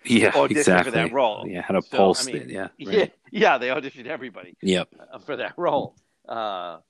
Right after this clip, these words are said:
Speaker 2: Hedy Lamarr, Joan Bennett. I mean, they all auditioned for that film, and there's clearly when you see the screen test, no one is, gets even close to Vivien Leigh. I, I don't. It was just so easy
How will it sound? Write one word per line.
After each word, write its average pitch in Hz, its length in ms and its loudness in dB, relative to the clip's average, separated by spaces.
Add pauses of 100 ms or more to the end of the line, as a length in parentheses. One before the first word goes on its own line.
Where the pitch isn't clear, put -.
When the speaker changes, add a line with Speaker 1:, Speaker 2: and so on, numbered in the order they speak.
(220)
Speaker 2:
Hedy 120 200 -4
Lamarr, 104 480 -2
Joan 98 280 -10
Bennett. 139 340 -6
I 104 80 -8
mean, 113 140 -14
they 117 100 -12
all 151 300 -4
auditioned 107 340 -12
for 95 60 -20
that 95 180 -16
film, 180 300 -12 (420)
and 110 400 -12
there's 143 320 -8
clearly 240 640 2
when 107 140 -6
you 107 140 -4
see 123 560 -4 (260)
the 110 80 -10
screen 285 340 -2
test, 85 420 -12
no 165 360 0
one 92 400 -4 (520)
is, 123 380 -2 (220)
gets 143 240 0
even 151 200 0
close 190 520 -4 (380)
to 120 100 -2
Vivien 98 400 0
Leigh. 82 280 -6
I, 107 260 2
I - 20 4
don't. 131 260 -4
It 127 120 -12
was 143 180 0
just 147 200 -6
so 156 220 2
easy 185 340 -6